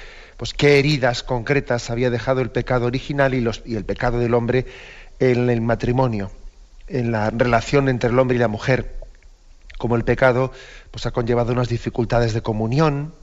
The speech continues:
dificultades de comunión, una utilización de, de la mujer por parte del hombre,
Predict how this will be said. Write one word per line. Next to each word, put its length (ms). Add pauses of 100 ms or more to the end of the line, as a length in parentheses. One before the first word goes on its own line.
(180)
dificultades 680
de 80
comunión, 340
una 180 (120)
utilización 1000 (960)
de, 580 (1080)
de 160
la 120
mujer 400
por 180
parte 300
del 160
hombre, 520